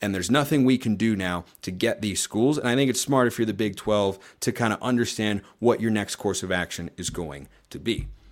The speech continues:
Our next course of action here on the show is to talk about the logistics of this stuff and how these schools get added and whether or not the Big Twelve can actually do all of that. You can bet where this is all going to take place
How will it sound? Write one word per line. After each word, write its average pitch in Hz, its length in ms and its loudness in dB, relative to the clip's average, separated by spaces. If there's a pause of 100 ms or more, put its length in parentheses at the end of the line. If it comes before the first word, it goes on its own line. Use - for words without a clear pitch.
(380)
Our 160 120 4
next 202 220 2
course 156 260 0
of 127 80 2
action 117 340 2
here 104 420 0
on 101 360 0
the 90 100 -8
show 76 380 -6 (180)
is 104 140 -4
to 101 60 -10
talk 123 220 0
about 117 220 0
the 92 80 -8
logistics 101 600 0
of 90 80 -4
this 87 120 -2
stuff 90 320 -4
and 85 120 -10
how 127 240 0
these 120 160 0
schools 104 320 -2
get 82 180 -6
added 117 300 0
and 104 100 -2
whether 104 160 2
or 98 40 -2
not 95 200 -6
the - 80 -16
Big 87 220 -6
Twelve 82 340 -6 (260)
can - 220 -2
actually 90 480 -6
do 151 420 0
all 80 200 -8
of - 160 -20
that. - 240 -8 (1080)
You 151 280 0
can 185 160 4
bet 143 240 2
where 120 240 6
this 117 200 2
is 107 120 -2
all 107 180 2
going 104 220 2
to 92 80 -4
take 90 240 -4
place 92 400 -4